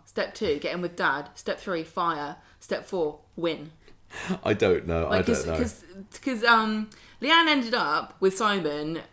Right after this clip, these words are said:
Speaker 1: She's not blood related to him at all. The only reason that she ended up with him was that she was dating s-, s-, um, Peter, and Peter was an absolute useless waste of space.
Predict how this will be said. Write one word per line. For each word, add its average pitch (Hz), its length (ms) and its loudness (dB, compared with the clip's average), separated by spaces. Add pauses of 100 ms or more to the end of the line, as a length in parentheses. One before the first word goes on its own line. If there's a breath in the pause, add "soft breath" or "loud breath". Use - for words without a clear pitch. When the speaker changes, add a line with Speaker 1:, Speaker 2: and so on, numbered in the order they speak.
Speaker 1:
She's 208 220 -4
not 254 160 -2
blood 226 220 2
related 165 300 2
to 214 120 -2
him 180 240 -4
at - 160 -12
all. 151 380 -2 (400 loud breath)
The 208 80 2
only 247 160 0
reason 240 240 -4
that - 100 -8
she 214 120 -2
ended 202 200 0
up 202 100 -2
with - 100 -12
him 143 240 -6
was 160 100 -10
that - 120 -10
she 214 120 -4
was 190 80 -4
dating 180 360 -2
s-, 170 160 -12 (140)
s-, - 280 -8
um, 160 440 -2 (240)
Peter, 214 320 -2
and 147 220 -6
Peter 202 260 -4
was 170 120 -6
an 180 100 -4
absolute 170 560 -4 (480)
useless 180 460 -6
waste 185 220 -2
of 196 60 -12
space. - 340 -2